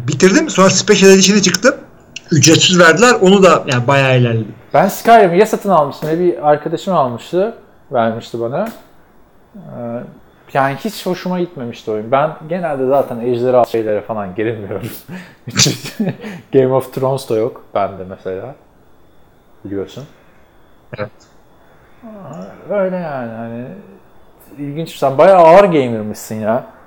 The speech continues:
Speaker 2: Bir PlayStation
Speaker 1: Aha.
Speaker 2: dört alsan kim bilir neler yapacaksın. Podcast falan yalan olacak. <laughs>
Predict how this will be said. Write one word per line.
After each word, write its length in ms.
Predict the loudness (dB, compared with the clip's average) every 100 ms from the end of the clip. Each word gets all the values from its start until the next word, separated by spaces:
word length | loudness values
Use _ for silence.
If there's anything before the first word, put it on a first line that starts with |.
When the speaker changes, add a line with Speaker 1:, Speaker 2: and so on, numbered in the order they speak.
| _ _
Speaker 2:
Bir 60 | -4
PlayStation 340 | 0 2 2
Speaker 1:
Aha. 80 | 4
Speaker 2:
dört 220 | 4 4
alsan 460 | 6 6 6 2 -4
kim 280 | -4 -6 -2
bilir 180 | 0 0
neler 260 | 2 4 2
yapacaksın. 420 | 0 -2 -4 -6
Podcast 420 | -10 0 0 0
falan 180 | -4 -2
yalan 200 | 0 0
olacak. 360 | -2 -8 -10
<laughs> 60 | -12